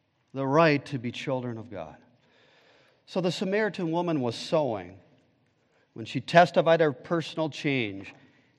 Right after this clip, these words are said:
and pointed people to Jesus Christ. She was faithful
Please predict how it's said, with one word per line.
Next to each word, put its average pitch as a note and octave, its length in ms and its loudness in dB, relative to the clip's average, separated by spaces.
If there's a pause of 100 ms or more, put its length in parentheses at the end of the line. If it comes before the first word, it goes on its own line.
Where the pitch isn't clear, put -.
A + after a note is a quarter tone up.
(500)
and A2+ 240 -10
pointed D#3+ 720 0 (760)
people D3+ 360 0
to C3+ 100 -2
Jesus C3 400 -2
Christ. A2+ 240 -4
She - 80 -2
was D3+ 180 0
faithful - 720 -4